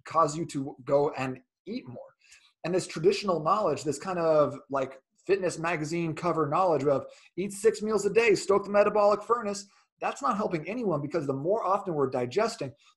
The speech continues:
the more often we're pulling food to our, from our extremities and our brain into our gut for that digestion more,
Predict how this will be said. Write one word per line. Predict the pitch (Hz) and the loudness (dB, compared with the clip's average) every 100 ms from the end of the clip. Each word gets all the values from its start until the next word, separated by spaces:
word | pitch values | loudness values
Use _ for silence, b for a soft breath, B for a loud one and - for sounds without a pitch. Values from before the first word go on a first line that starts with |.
| - | -10
the | |
more | 151 175 | -2 2
often | 170 170 | 2 0
we're | 156 139 - | -2 -4 2
pulling | 202 185 | 2 2
food | - 190 160 | 0 -4 -4
to | 156 | 2
our, | 135 127 127 - _ | 4 4 2 -4 _
from | - 156 | -6 2
our | 139 | 2
extremities | 127 - 196 180 | 2 0 2 2
and | 151 | 0
our | 131 | -4
brain | 120 202 185 156 151 b b _ | -2 -2 -2 -6 -12 b b _
into | 254 247 196 | -8 -2 2
our | 160 | 2
gut | 131 147 - | 2 -2 -4
for | 151 | -4
that | 139 135 | -4 -2
digestion | 135 131 190 190 147 123 | -2 0 -2 -2 -8 -6
more, | 139 170 | -4 -4